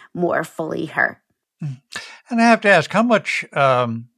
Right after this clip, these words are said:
Speaker 2: is your novel inspired by the, uh, the life, and for that matter, the death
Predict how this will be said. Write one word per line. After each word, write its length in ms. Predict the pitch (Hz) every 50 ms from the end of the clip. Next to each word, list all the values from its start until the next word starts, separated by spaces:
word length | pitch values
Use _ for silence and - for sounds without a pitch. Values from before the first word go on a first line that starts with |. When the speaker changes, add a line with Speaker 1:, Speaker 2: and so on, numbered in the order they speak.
| _ _ -
Speaker 2:
is 100 | 135 113
your 120 | 135 143
novel 340 | 127 127 131 127 123 127 120
inspired 640 | 117 120 117 - - 143 131 131 123 120 117 110 101
by 220 | 113 117 113 110
the, 280 | 104 110 113 107 107 107
uh, 220 | 113 107 104 - - _
the 260 | - 113 120 113 113
life, 520 | 110 113 117 117 120 104 - - - - _ _ _ _ _ _ _ _ _ _ _ _ _ _ _ _
and 100 | - 127
for 100 | - 131 113
that 220 | 127 139 - -
matter, 280 | - 113 127 123 120 107
the 100 | 98 92
death 580 | 92 120 135 147 117 85 85 - - - -